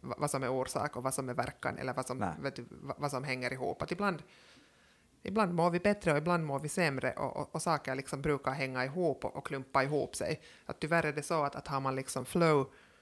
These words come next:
Speaker 1: och en sak går bra så känns det ju som att alla andra saker också går bra. Eller omvänt, att, att om det skiter sig på ett område i livet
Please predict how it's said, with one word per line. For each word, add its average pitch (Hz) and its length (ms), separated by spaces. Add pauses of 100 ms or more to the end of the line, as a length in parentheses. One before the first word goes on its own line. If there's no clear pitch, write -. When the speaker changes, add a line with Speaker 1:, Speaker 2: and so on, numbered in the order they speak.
(440)
Speaker 1:
och 143 160
en 143 160
sak 127 260
går 120 140
bra 123 340 (140)
så - 140
känns 131 280
det 139 80
ju 120 60
som 135 160
att 131 100
alla 135 180
andra 151 180
saker 147 340
också 170 220
går - 180
bra. 80 260 (920)
Eller 147 220
omvänt, 135 440
att, - 160
att - 300
om 139 160
det 139 80
skiter 143 360
sig 139 140
på 131 160
ett 160 160
område 135 400
i 131 60
livet 131 380